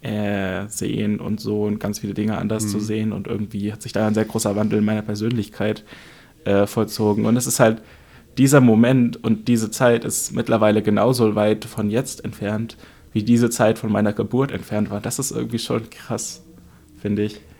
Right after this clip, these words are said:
Speaker 2: Ja gut, diese Vorstellung, ne?
Speaker 1: Ja.
Speaker 2: Crazy.
Speaker 1: Wobei ich natürlich auch, also man muss das dann auch sehen, ich hab natürlich seitdem auch nochmal eine krasse Entwicklung gemacht und, äh, ich glaube auch eine relativ positive Entwicklung. Also mir hat das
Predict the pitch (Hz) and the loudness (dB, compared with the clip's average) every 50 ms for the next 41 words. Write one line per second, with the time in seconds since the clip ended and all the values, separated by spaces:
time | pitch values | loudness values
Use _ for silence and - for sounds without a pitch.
0 | - - - - - - - - - 120 123 117 123 123 - 120 110 90 107 104 | -20 -20 -20 -20 -20 -20 -20 -14 -6 0 2 2 2 0 0 -4 -6 -4 -6 -8
1 | 101 123 120 - 139 139 - - 147 143 143 139 139 135 131 120 117 127 143 151 | -8 -8 -4 -2 -4 -4 -2 -4 -4 -4 -2 -4 -6 -6 -6 -6 -6 -6 -6 -10
2 | - - - - - _ _ _ - - - _ - 135 120 107 - - 120 117 | -14 -18 -20 -20 -20 _ _ _ -20 -20 -20 _ -2 0 0 0 0 -2 -4 -4
3 | 113 107 104 107 104 107 107 - - - - - - - - - - - - - | -4 -4 -6 -8 -10 -10 -12 -14 -20 -20 -20 -20 -20 -20 -20 -20 -20 -20 -20 -20
4 | - - - - - - 113 110 123 123 127 127 131 120 113 - 123 113 - - | -20 -20 -20 -16 -2 2 4 8 8 8 8 8 6 0 0 0 -2 -2 0 -2
5 | 113 - - 123 110 107 113 - 110 113 113 113 - 120 - 101 98 - 113 110 | -4 -2 -2 -4 -2 -2 -4 0 2 2 2 0 0 -2 -4 -4 -4 -2 -6 -4
6 | - - 110 110 - 117 - 117 120 - - 110 - - 113 - 110 113 - 123 | -2 -2 -4 -2 -2 -6 -6 -6 -8 -6 -6 -8 -6 -6 -6 -4 -4 -6 -4 0
7 | 117 117 104 104 107 107 107 - - 110 110 - 110 101 - - - - 107 104 | 0 0 2 2 0 -2 -2 -2 -6 -6 -6 -4 -6 -6 -6 -8 -8 -6 -4 -4
8 | 104 104 104 107 113 110 - - - - 110 - - 104 101 101 104 101 - - | -2 -2 -2 -2 -4 -4 -6 -12 -12 -14 -12 -10 -10 -8 -8 -8 -8 -10 -14 -20
9 | - - - - - - - - - - - - - - - - - 107 107 104 | -20 -20 -20 -20 -20 -20 -20 -20 -20 -20 -20 -20 -20 -20 -12 -4 -2 0 0 2
10 | 110 107 110 110 110 107 113 123 117 - 117 - - - 113 117 117 117 - - | 2 2 0 2 2 4 2 2 2 0 -4 -8 -6 0 0 0 0 0 -4 -4
11 | 113 107 113 104 - - 104 101 - 110 107 107 - 101 101 101 104 107 104 104 | -4 -2 -2 -2 -2 -4 -8 -8 -8 -8 -8 -6 -6 -8 -6 -8 -8 -8 -6 -8
12 | 104 - 104 - - - | -8 -8 -10 -12 -12 -16